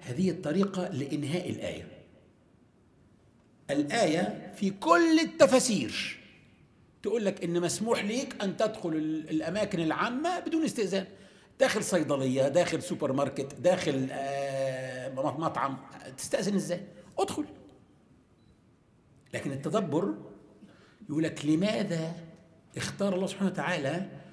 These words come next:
"والله يعلم ما تبدون وما تكتمون" لإنهاء هذه الآية بالذات؟ عشان تفهم دي عليك أن يكون عندك قدرة على التخيل، اللي بيسميه صاحب الظلال التصور.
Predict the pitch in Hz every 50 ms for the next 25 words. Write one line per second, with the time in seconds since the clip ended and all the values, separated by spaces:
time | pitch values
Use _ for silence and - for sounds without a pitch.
0 | - - - - 113 110 120 127 147 175 175 147 123 131 135 147 160 147 120 113
1 | 120 123 120 127 123 123 135 156 156 143 127 - 131 120 117 117 110 151 160 147
2 | 135 127 127 131 151 160 156 156 143 - - - - 139 147 165 175 165 147 -
3 | 135 131 127 131 147 - 113 107 131 123 127 - - 131 120 107 110 95 85 -
4 | 95 - - - - - - - _ _ - _ _ _ _ _ _ _ _ -
5 | - _ _ _ _ _ _ _ _ - - _ - _ - _ _ _ _ _
6 | _ _ _ _ - - - - - - - 135 135 - 254 - - 180 180 175
7 | 175 220 220 220 196 - - - - - - - 127 160 185 196 196 - 160 -
8 | - 160 175 175 160 - - 165 156 175 156 - - - - 170 151 156 147 120
9 | 127 120 117 - - 131 113 - 151 139 127 113 107 98 98 95 92 98 101 -
10 | - - - - - - - - - - _ _ - - - _ - - 95 104
11 | 110 107 117 110 - - 123 117 120 135 151 147 127 120 123 135 127 135 - -
12 | 143 123 - - 117 113 98 95 113 110 135 135 160 165 170 175 170 - - -
13 | - - - - _ - - - - - - - - - - - - _ 131 -
14 | - - - - 101 - - 120 101 76 - - -